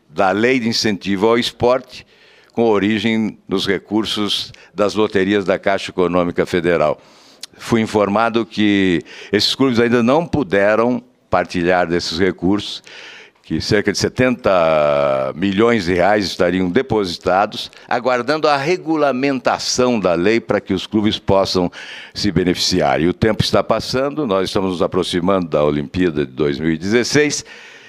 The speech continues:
e esses clubes estão privados desses recursos e, portanto, sem condições adequadas para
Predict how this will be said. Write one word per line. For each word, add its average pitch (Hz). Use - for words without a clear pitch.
e 107
esses 117
clubes 131
estão 131
privados 120
desses 107
recursos 113
e, 113
portanto, 101
sem 107
condições 101
adequadas 98
para 98